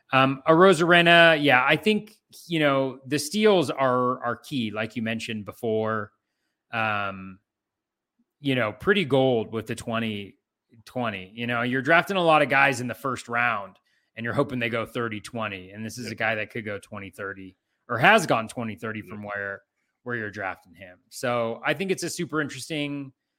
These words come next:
Speaker 1: um, profile. It's been consistent. He's got two straight six hundred plate, plus plate appearances. I don't see why he would dial it back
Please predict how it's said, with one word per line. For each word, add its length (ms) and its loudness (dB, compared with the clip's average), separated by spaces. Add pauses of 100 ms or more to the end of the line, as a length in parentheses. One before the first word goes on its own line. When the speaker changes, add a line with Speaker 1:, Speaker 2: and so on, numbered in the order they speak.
(300)
Speaker 1:
um, 300 -4
profile. 840 4
It's 180 -12
been 220 -8
consistent. 640 -8
He's 160 -10
got 200 -6
two 160 -8
straight 520 -4
six 260 -12
hundred 200 -6
plate, 320 -6 (200)
plus 220 -4
plate 220 -6
appearances. 920 -6 (460)
I 40 -10
don't 180 -6
see 160 -4
why 300 2
he 160 -6
would 180 -6
dial 360 0
it 60 -12
back 320 -4